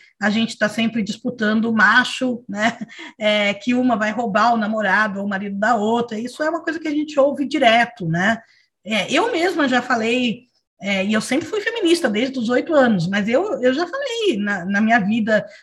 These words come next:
"Ai, prefiro trabalhar com, com homem, prefiro ter chefe homem", umas coisas horríveis, né, que eu me arrependo muito de, de ter falado. Então, a gente é realmente, é, treinada, né? A gente é criada desde a nossa,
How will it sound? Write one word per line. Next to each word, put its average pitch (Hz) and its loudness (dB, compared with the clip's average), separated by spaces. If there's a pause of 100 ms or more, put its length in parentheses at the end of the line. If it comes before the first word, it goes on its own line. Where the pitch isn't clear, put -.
(160)
"Ai, 427 -4
prefiro 262 -6
trabalhar 254 2
com, 254 -2
com - -6
homem, 208 -2
prefiro 220 -6
ter 247 -4
chefe 226 -2
homem", 202 0 (280)
umas 254 0
coisas 294 0
horríveis, 277 4
né, 202 -2
que - -10
eu 233 -2
me 226 0
arrependo 247 0
muito 226 -2
de, 180 -8 (340)
de 220 -2
ter 226 -2
falado. 180 0 (200)
Então, 269 0
a 311 6
gente 320 -4
é 381 0
realmente, 254 0 (240)
é, 190 0
treinada, 240 0
né? 190 -4
A 240 2
gente 226 -6
é 254 -2
criada 220 2
desde 208 -4
a 220 -2
nossa, 208 0